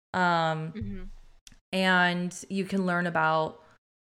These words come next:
Speaker 1: just how they lived their day-to-day life, what they ate,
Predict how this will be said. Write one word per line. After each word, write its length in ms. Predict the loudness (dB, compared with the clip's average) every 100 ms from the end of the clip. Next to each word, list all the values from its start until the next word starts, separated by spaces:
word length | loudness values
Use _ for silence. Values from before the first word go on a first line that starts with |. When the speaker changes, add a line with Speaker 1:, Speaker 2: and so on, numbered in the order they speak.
| _
Speaker 1:
just 180 | -8 0
how 100 | 2
they 140 | 2 0
lived 540 | 2 2 0 -4 -4
their 120 | -4
day-to-day 440 | -2 0 0 0 -2
life, 500 | 4 6 6 4 -2
what 240 | -4 -2
they 280 | -4 -4 -2
ate, 480 | -2 0 -4 -8 -10